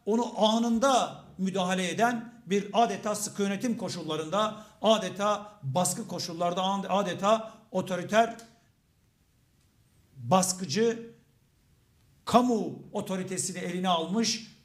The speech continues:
polisi, jandarmayı kendi eri gibi kullanan ve kendi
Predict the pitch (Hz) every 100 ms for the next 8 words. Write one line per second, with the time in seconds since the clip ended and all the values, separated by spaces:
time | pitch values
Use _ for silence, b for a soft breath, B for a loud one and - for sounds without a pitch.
0 | - 185 190 220 139 190 190 202 196 220
1 | 220 - - - 202 214 220 214 262 208
2 | 196 175 143 - 185 165 170 226 202 185
3 | 196 190 196 208 214 -